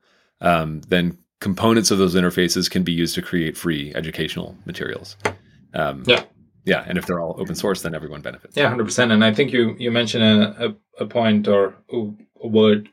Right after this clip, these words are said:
Speaker 2: open source. And I wanna ask about
Speaker 1: Yeah.
Speaker 2: how do you think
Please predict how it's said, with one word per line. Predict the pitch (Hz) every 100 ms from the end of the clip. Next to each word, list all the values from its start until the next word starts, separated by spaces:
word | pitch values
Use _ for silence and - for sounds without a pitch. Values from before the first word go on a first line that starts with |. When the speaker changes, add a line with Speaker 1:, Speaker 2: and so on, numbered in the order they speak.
| -
Speaker 2:
open | 123 113
source. | 107 107 101 - - - - - -
And | 117
I | 113
wanna | 123 123
ask | 123 127 -
about | 117 113 104
Speaker 1:
Yeah. | 110 - - _ _ _ _ _ _ _ _ _ _ 139 131
Speaker 2:
how | 156 160
do |
you | 180
think | - 151 143 139 -